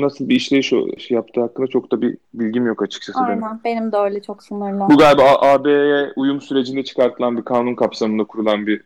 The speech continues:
Speaker 1: kurum.
Speaker 2: Hı.
Speaker 1: Belki yani bir gün, bir, bir gün olur da A B'de kalırsa bu sürecin
Speaker 2: <laughs>
Speaker 1: sonrasında
Speaker 2: Evet.
Speaker 1: Avrupa Birliği'ne girersek bizim de gündemimize gelecek bu
Speaker 2: Aynen.
Speaker 1: devlet yardımları
Speaker 2: Ya
Speaker 1: konusu.
Speaker 2: şeyi hatırlıyorum, ilerleme raporlarında A B işte hep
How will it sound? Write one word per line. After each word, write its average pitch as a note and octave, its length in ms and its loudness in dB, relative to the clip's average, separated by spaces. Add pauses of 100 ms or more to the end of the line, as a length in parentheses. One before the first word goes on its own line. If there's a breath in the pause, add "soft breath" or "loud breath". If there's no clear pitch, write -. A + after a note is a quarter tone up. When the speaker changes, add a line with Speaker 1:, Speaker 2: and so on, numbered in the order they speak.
Speaker 1:
kurum. E3+ 240 -6
Speaker 2:
Hı. - 380 -6
Speaker 1:
Belki A#2+ 280 2
yani A#2 180 -2
bir A#2+ 80 -6
gün, A#2+ 220 0
bir, A#2+ 200 2
bir A#2+ 180 4
gün A#2+ 100 0
olur A#2 320 0
da A2+ 180 6 (140)
A A2 100 4
B'de A#2 240 4
kalırsa A2+ 500 2
bu G#2+ 160 -8
sürecin A#3 320 4
Speaker 2:
<laughs> G#3+ 40 0
Speaker 1:
sonrasında D3 760 4
Speaker 2:
Evet. A#3 300 4
Speaker 1:
Avrupa C3+ 340 4
Birliği'ne C3+ 220 8
girersek C#3 480 6
bizim C#3 240 0
de C3+ 60 4
gündemimize C3 460 0
gelecek C3 380 2
bu A#3+ 60 0
Speaker 2:
Aynen. A2 140 2
Speaker 1:
devlet G#2+ 220 -2
yardımları D#3 380 2
Speaker 2:
Ya B3 80 6
Speaker 1:
konusu. A#3+ 160 0
Speaker 2:
şeyi D#4+ 100 0
hatırlıyorum, B3+ 560 -4
ilerleme B3 520 -2
raporlarında B3+ 680 -8
A A#3 240 -6
B B3+ 220 -6
işte - 200 -14
hep A#3+ 140 -10